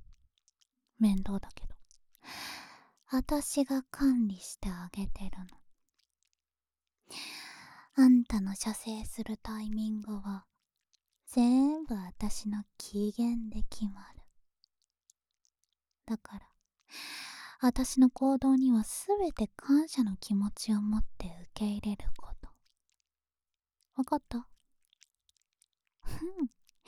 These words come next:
わかったならいいぞ。そういう風に、性処理ペットは素直でないとダメだ。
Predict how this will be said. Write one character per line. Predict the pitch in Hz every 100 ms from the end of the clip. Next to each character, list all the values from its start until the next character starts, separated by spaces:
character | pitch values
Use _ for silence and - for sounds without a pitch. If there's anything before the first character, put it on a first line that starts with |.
| - - - - - -
わ | 302 -
か | -
っ | - -
た | 269
な | 240 233
ら | 240
い | 254 269
い | 262
ぞ。 | - 254 254 254 262 - - - _ _ _ _ _ _ _ _ _ _
そ | - 233 226
う | 220
い | 214
う | 208 208
風 | 220 208 196
に、 | 202 196 190 _ _ - - - - -
性 | - 247
処 | - 233
理 | 233
ペ | - 233
ッ | -
ト | 190
は | 175
素 | - - 392 453
直 | 294 214
で | 190
な | 185 196
い | 196
と | 185 -
ダ | 185 180
メ | 196
だ。 | 202